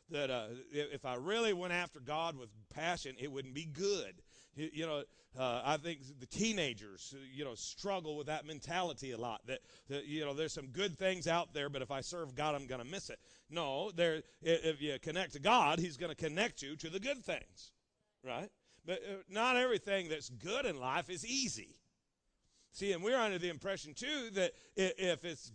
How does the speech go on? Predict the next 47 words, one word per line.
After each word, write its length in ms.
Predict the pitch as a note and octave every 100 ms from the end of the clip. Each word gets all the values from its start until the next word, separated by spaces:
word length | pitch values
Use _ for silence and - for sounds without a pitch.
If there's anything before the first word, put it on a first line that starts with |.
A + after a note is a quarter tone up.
| A#2
God, 540 | E3+ E3 D#3 F3+ A3
then 180 | E3+ E3+
it 160 | D#3+ -
should 220 | F3+ D3
be 140 | D3+
simple. 640 | C#3+ - A#3+ G#3+ - A#2+ E2+ - _
Well, 360 | C#3 D#3+ C#3+ C3 A#2
that's 320 | D3 F#3 -
not 260 | G3 A#3 B2+
right. 340 | A#2 G#2+ G#3+ - _ _ _ _ _ _ _ _ _
You 140 | F3+ G3
know, 140 | D#3
uh, 380 | G3 F3 F#3+ G3 - _ -
we, 140 | F3+ G#3 - _ _ _ _ _ -
we, 240 | G#3 G3+ -
we 180 | F3 F#3+
promise 600 | - G#3+ B3+ C#4 C4 -
people, 500 | - D#3 - A#2+ A2+
you 140 | D3 F#3
know, 160 | F3+
in 260 | F3 G3 F#3+
our 160 | F3+ E3+
effort, 540 | G3 A#3 - A3+ A3 - _ -
in 120 | E3
our 200 | D#3+ C#3
endeavor 580 | C3 B2 G#2 G3 G3 G3+
to 140 | D#3+ D#3+
win 180 | D#3+
the 100 | D#3
lost, 480 | C#3 C3+ C#3 A#2 -
we 140 | C3 B2+
tell 260 | E3 F3+
them 200 | D#3 D3
that 140 | C3+ A2+ - -
if 220 | D#3+ -
they'll 180 | C#3+ B2+
come 320 | - G3+ A#3
to 80 | G#3+
Jesus, 640 | C3 E3 F#3 C3 A#2+ -
that 180 | C#3+ B2+
they'll 160 | C#3+
have 280 | B2+ C#3+ A2+
peace 440 | - G3+ E3 - A2+
and 160 | G#2
joy 460 | F#2+ D#3 F3 D#3+ A2+
and 120 | G2
love. 420 | F2+ C#3+ D#3 A#2